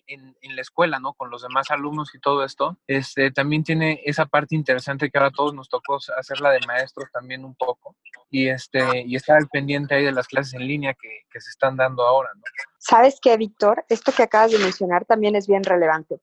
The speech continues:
Speaker 2: porque de pronto cuando estamos en un mundo de mamás, porque, pues, digamos que es como nuestro grueso, nuestra interacción cotidiana, estas historias las oyes del lado femenino,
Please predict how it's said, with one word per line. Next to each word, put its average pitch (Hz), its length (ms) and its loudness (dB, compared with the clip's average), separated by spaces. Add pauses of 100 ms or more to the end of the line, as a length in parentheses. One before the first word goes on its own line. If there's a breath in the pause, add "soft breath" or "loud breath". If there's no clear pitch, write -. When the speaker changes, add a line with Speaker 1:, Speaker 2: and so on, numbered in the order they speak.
Speaker 2:
porque 269 520 4 (440)
de 240 100 2
pronto 311 280 0
cuando 339 160 0
estamos 381 360 -2
en 277 100 2
un 277 80 0
mundo 277 260 2
de 240 120 2
mamás, 175 540 0 (360)
porque, 185 240 -4
pues, - 360 -2 (280)
digamos 214 440 2
que 233 100 2
es 220 100 0
como 262 220 2
nuestro 185 380 2
grueso, 196 460 4
nuestra 190 300 -2
interacción 190 560 0
cotidiana, 170 720 -2 (580)
estas 285 300 2
historias 247 400 4
las 220 180 2
oyes 233 240 4
del 226 160 6
lado 214 220 6
femenino, 175 500 -4